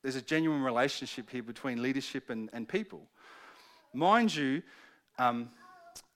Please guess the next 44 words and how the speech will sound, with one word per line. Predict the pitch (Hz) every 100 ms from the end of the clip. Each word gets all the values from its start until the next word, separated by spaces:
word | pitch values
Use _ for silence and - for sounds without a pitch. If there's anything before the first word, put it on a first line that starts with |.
| _ _ _ _ -
I |
would | 127 165 185
say | - 120 117 120 - _ - -
it, | 147 - - -
we're | 156
not | 175 -
sure | - 160 143
how | - 151 151
they, | 139 135 127 131
how | - 135
they | 127 123
decided. | 117 - - 160 156 104
Did | 113
they | 113
have | 104 113
a | 104
vote? | 95 123 120 - _ _ _ _ _ _ _ -
Did | 123
everyone, | 123 120 120 113 113 - _ _ _ _ _ _
you | -
know, | 101 104 -
give | 143
all | 120
their | 113
questions | 107 135 131 - 127
to | -
the | 110
apostles | 107 135 139 139 131
to | 110
work | 123 117
through | - 113
their | 104 110
issues? | 139 185 180 - - -
I | 139
don't, | 170 165
I'm | 180
not | 175
sure. | - 233 104 95 - - - _ _ _ - 151
We, | 160
we | 147 165
aren't | 185 170 135
told, | - 190 180 110 95
but | - 131
somehow | - 185 190 175 160 147